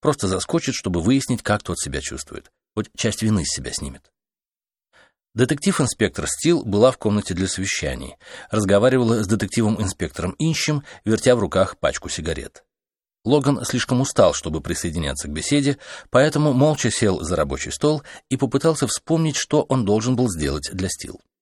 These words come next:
Она весьма недвусмысленно посоветовала ему не лезть к Кайле,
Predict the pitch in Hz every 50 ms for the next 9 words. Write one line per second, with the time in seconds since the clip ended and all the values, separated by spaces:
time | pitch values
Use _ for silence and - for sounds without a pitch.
0 | _ _ _ _ _ _ _ _ _ - - 107 104 101 104 101 95 98 98 -
1 | 104 98 92 87 76 78 76 - 104 107 107 - 110 113 120 107 - 110 - 101
2 | 95 104 104 - 110 107 110 104 101 104 113 117 - 123 135 131 117 98 87 -
3 | - - - - - - 110 127 135 135 147 143